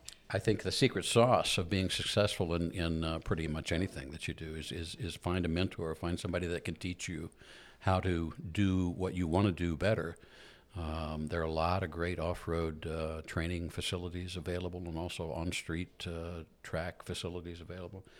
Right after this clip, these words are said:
I'm prejudiced. I think Rawhide's just awesome. Um, and, you know, um,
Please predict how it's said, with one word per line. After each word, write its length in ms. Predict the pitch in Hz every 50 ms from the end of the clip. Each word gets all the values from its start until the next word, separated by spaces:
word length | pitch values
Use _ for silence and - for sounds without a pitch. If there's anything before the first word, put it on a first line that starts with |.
| - - - - - - _ -
I'm 120 | 95 90
prejudiced. 540 | - - 95 90 85 90 87 92 87 - -
I 40 | 85
think 220 | 90 87 80 -
Rawhide's 480 | 85 87 90 87 85 82 80 78 - -
just 240 | - 80 - -
awesome. 420 | - 82 82 85 - - 101 98 104 - - - - - - - - - - - -
Um, 480 | 90 85 87 87 87 87 85 85 85 85 90
and, 480 | 92 92 87 87 85 82 80 76 - - - - - - - - - - - -
you 80 | 110
know, 240 | 85 80 76 78 78 - - 117
um, 580 | 104 85 82 80 78 80 76 78 78 78 80